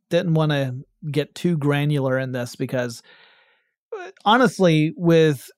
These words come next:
covid making such a huge impact, it's hard to make more granular predictions. Like,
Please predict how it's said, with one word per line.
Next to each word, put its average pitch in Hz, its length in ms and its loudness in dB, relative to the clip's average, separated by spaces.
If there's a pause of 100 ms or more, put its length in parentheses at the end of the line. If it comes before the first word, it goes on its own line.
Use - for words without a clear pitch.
covid 202 500 4
making 160 600 0 (100)
such 165 180 -4
a 151 40 -2
huge 147 240 2
impact, 160 420 0
it's 185 140 -4
hard 170 280 2
to 165 80 0
make 151 240 0
more 143 460 2 (240)
granular 139 560 0
predictions. 117 640 -8
Like, 135 280 -6